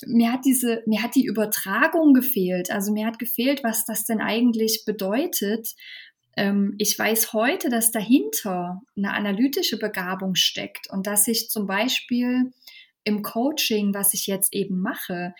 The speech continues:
diese analytische Begabung, äh,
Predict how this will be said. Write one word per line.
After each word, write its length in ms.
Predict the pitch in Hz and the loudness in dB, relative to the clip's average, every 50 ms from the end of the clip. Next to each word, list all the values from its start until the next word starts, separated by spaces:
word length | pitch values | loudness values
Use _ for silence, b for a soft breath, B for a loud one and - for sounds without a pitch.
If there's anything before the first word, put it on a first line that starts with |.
| B B B B B B _ - | B B B B B B _ -14
diese 400 | - 220 214 208 208 202 220 - | -10 -6 -4 -2 0 0 0 0
analytische 640 | - 208 202 196 202 240 254 262 320 - 254 226 | 0 0 0 2 2 2 2 0 0 0 0 0
Begabung, 760 | 226 220 - 214 202 208 208 202 208 208 208 208 202 202 202 - | -2 -2 -2 -2 -2 0 0 0 0 0 -2 -2 -4 -4 -6 -6
äh, 300 | 196 196 196 196 190 190 | -4 -2 0 0 -2 -2